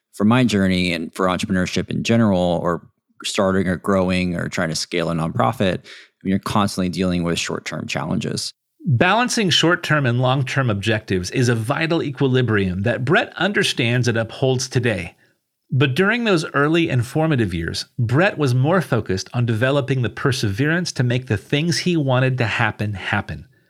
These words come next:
Speaker 2: And that just go do it mindset was solidified once he got to college.
Speaker 1: I loved businesses. I loved startups. And I was obsessed with learning,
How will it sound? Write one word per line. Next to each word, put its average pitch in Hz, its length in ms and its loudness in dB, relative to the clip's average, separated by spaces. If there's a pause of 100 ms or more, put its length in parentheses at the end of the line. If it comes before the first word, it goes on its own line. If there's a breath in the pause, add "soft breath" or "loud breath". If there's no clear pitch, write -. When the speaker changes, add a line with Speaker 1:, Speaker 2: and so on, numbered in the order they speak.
(200)
Speaker 2:
And 135 160 4
that 143 240 0
just 156 400 0
go 160 180 2
do 151 280 2
it - 100 -2
mindset 110 520 -2 (220 loud breath)
was 127 140 4
solidified 123 640 0
once 110 280 -2
he 113 80 0
got 101 260 -2
to - 80 -6
college. - 580 -8 (300)
Speaker 1:
I 95 60 4
loved 95 360 2
businesses. 80 380 -2
I 85 80 2
loved 92 320 0
startups. 85 540 -4 (480 loud breath)
And 104 120 2
I 104 60 2
was 101 120 2
obsessed 95 540 -2
with 87 240 -2
learning, 90 720 0